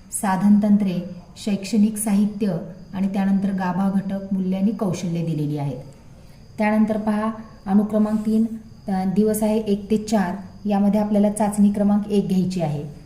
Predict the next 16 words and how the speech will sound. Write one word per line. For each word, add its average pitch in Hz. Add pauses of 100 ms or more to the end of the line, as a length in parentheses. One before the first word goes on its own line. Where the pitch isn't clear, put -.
(400)
त्यानंतर 208
अनुक्रमांक 208
चार, 202 (480)
एक, 202
दोन, 208
तीन, 208
चार 202
दिवस 185 (360)
आणि 196
आपल्याला 202
सहावा 208
पाठ 208
घ्यायचा 202
आहे 208
मेरा 202 (120)
अहोभाग्य. 165